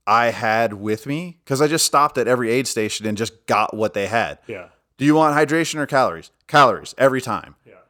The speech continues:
Speaker 1: And I just did that for the whole race to make sure I always had calories on board. And, like, I, be-, but because it was, I don't know what they use, scratch or goo or whatever the fuck,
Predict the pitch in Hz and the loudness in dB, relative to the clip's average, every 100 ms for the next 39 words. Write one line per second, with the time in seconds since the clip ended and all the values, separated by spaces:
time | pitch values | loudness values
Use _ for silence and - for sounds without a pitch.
0 | _ - 131 127 120 127 101 143 147 113 | _ -2 0 2 0 -2 -4 0 0 2
1 | 127 123 - 117 104 110 104 101 123 101 | 0 0 -4 -4 -2 -2 -2 2 2 0
2 | 92 - - _ - 123 117 - 120 110 | -6 -10 -14 _ -4 -2 -2 0 2 2
3 | 107 110 107 110 98 92 87 - _ _ | 4 2 2 -2 -2 -2 -6 -16 _ _
4 | _ _ - 156 151 104 92 87 95 85 | _ _ 0 2 2 0 -4 -8 -8 -8
5 | 82 90 104 107 98 - 113 - _ _ | -8 -6 -4 -4 -4 -4 -4 -6 _ _
6 | _ _ _ _ _ 139 131 104 135 127 | _ _ _ _ _ -4 -2 2 0 0
7 | - 151 135 113 110 104 90 - 95 87 | 2 2 2 -2 -4 -6 -10 -14 -10 -8
8 | 90 85 82 80 - 95 87 82 85 82 | -8 -8 -12 -14 -10 -4 -4 -6 -12 -10
9 | 92 87 87 85 82 82 - 87 | -8 -8 -8 -10 -12 -12 -8 -8